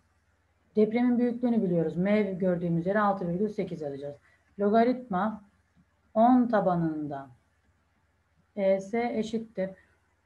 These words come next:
Bunu on bir virgül sekiz artı bir buçuk çarpı altı virgül sekiz diyorum. Şimdi altı virgül sekizi bir buçukla çarpacağım. Bir ile çarpsam altı virgül sekiz,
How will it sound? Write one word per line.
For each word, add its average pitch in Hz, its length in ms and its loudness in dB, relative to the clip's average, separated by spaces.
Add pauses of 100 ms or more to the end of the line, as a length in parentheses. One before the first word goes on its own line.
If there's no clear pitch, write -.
(160)
Bunu 226 460 4 (1000)
on 208 300 2
bir 202 160 4
virgül 160 340 -2
sekiz 190 600 -6 (100)
artı 185 640 -2 (680)
bir 220 340 2
buçuk 226 640 -4
çarpı 190 680 -2 (360)
altı 196 400 0
virgül 185 460 -4
sekiz 165 360 -10
diyorum. 147 200 -10 (320)
Şimdi 254 400 4 (240)
altı 240 280 4
virgül 262 180 2
sekizi 240 400 -2
bir 247 120 2
buçukla 240 400 -4
çarpacağım. 202 580 0
Bir 262 140 6
ile 226 160 2
çarpsam 185 460 -2
altı 202 340 0
virgül 240 220 0
sekiz, 247 460 -4